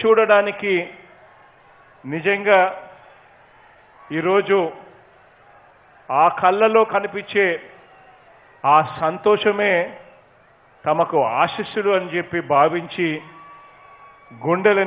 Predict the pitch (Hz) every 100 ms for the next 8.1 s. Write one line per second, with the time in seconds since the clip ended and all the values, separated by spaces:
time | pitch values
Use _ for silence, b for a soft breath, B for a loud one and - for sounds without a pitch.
0 | 185 190 190 190 202 - - - - _
1 | - - - - - 113 117 135 180 220
2 | 220 214 208 196 190 190 196 202 196 185
3 | - - _ _ _ _ _ _ _ _
4 | _ _ _ _ - 131 165 190 214 208
5 | 208 220 220 226 196 - - - _ _
6 | _ _ _ _ _ _ 123 131 175 180
7 | - 185 190 220 214 202 196 208 196 202